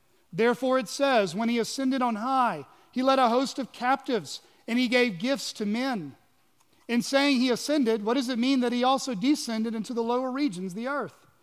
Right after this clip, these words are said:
He who descended is the one who also ascended far above all the heavens, that he might fill all things. And he gave the apostles,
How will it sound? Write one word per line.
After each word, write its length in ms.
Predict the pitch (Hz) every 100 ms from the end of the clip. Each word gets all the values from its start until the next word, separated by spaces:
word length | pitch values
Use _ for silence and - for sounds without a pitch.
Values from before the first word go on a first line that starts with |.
| _ _ _ _ _ _
He 140 | 247
who 100 | 277
descended 520 | 202 277 - 247 233 226
is 140 | 208
the 80 | 220
one 160 | 240
who 160 | 233 233
also 320 | 247 247 247
ascended 580 | 247 262 226 208 214 185
far 220 | 240 247
above 240 | 247 233 214
all 180 | 233
the 120 | 247 208
heavens, 560 | 247 220 147 123 - _ _ _ _
that 80 | 196
he 80 | 233
might 260 | 240 240
fill 380 | - - 254 202
all 260 | 208 208 214
things. 720 | - 240 233 175 135 - - _ _ _ _ _
And 120 | 208 226
he 60 |
gave 320 | 190 233 254
the 120 | 220 220
apostles, 840 | - 226 240 233 214 143 -